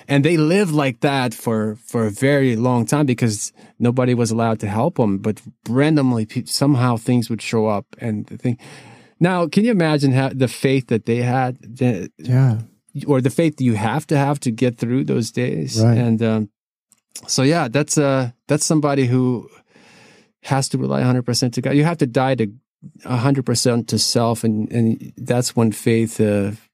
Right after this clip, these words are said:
Speaker 1: you know, you start exercising your faith even more.
Speaker 2: I love that, man. That, that's part of the reason why, uh, it frustrates me so much when I hear people who go to these third world countries and their takeaway is,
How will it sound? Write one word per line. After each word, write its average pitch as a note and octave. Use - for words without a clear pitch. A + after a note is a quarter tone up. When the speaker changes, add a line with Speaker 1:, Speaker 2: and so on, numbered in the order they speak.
Speaker 1:
you A2
know, G#2
you G#2
start B2
exercising A2
your G#2+
faith A2
even G2+
more. G#2+
Speaker 2:
I A2+
love A2+
that, G#2+
man. G#2
That, C#3+
that's D3+
part D#3
of B2+
the B2
reason B2
why, G#2+
uh, G#2+
it B2+
frustrates A#2
me G#2+
so A2+
much A2
when A#2
I A2
hear A2
people G#2+
who A2
go A#2+
to A#2+
these G#2+
third G#2
world G2+
countries G2
and A2+
their G#2+
takeaway A#2
is, G2+